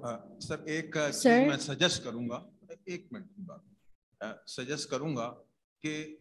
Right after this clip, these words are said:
Speaker 1: जो जैसे फर्स्ट के audit के अंदर एक qualification आती है, उसका पीछे जो सा है आपके working paper के साथ ताल्लुक है, फिर उसका planning के साथ ताल्लुक है,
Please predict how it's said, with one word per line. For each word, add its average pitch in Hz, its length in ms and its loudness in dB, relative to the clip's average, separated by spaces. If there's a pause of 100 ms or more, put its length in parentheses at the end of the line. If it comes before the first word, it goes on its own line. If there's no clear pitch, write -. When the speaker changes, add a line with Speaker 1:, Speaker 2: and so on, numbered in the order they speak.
Speaker 1:
जो 151 360 -6
जैसे - 200 -20
फर्स्ट - 260 -14
के 156 60 2
audit 139 340 2
के 151 60 2
अंदर 139 180 2
एक 139 140 0
qualification 135 640 4
आती 110 360 0
है, - 100 -14 (380)
उसका 160 260 2 (380)
पीछे 170 320 4
जो 165 220 4
सा 139 300 6
है 147 180 2
आपके 139 520 6
working 127 400 8
paper 143 300 8
के 139 140 4
साथ 127 240 8
ताल्लुक 117 540 8
है, 113 160 8
फिर 113 200 10
उसका 139 260 10
planning 139 480 10
के 143 100 8
साथ 123 180 6
ताल्लुक 113 500 8
है, 101 80 0